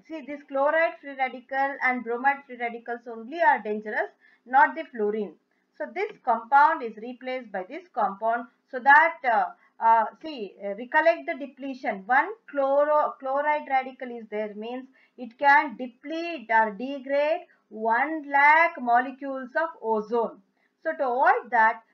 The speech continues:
replacement of this compound by this compound. That is one example. The second one is use of unleaded gasoline in a vehicles. So why unleaded gasoline means? Leaded gasoline contains the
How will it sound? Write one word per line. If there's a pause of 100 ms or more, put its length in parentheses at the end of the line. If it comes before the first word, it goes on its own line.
(100)
replacement
of
this
compound
by
this
compound. (380)
That
is
one
example. (280)
The
second
one
is (120)
use
of (160)
unleaded
gasoline
in
a
vehicles. (640)
So
why (100)
unleaded
gasoline
means?
Leaded
gasoline
contains (360)
the